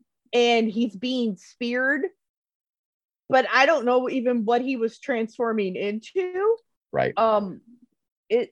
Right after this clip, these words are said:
Speaker 1: he's kinda got, like, a, a weird, uh, fin that's he-, like, turning into an arm, or the arm that's turning into a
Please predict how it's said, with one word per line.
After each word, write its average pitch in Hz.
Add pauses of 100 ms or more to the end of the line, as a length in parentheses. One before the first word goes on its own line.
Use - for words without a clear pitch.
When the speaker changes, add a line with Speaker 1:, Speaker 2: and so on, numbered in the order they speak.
(140)
Speaker 1:
he's 285
kinda 254 (640)
got, 208
like, 214
a, 190
a 180
weird, 220
uh, 156 (1500)
fin 269 (100)
that's 214
he-, 240 (120)
like, 190 (140)
turning 254
into 240
an 226
arm, 226
or 185
the 190
arm 226
that's 196
turning 220
into 208
a 151